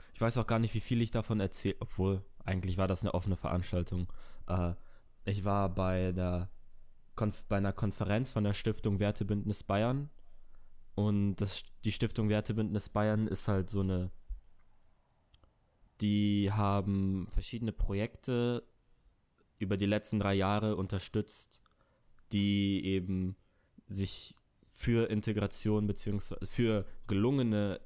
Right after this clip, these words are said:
und inklusive Integration einsetzen und, äh,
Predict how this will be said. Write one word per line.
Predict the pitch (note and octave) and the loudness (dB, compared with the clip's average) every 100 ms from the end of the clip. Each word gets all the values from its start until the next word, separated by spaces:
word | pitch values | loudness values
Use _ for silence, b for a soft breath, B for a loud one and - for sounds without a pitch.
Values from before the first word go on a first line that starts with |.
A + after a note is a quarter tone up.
| - - | -18 -8
und | G2 F#2+ F2 - | -2 -2 -2 -2
inklusive | G#2+ - G2+ A#2 A#2 | -2 0 0 2 2
Integration | G#2+ - G#2 G2+ - A2 G#2+ | 0 0 0 0 0 0 0
einsetzen | G2+ G2+ G2+ G2+ - G#2 | 0 0 0 -2 -4 -4
und, | F#2+ G2 F#2+ - - b b b b b b b b - | -2 -2 -4 -8 -12 b b b b b b b b -12
äh, | - F#2 F2+ F2+ F2+ | -2 0 2 2 0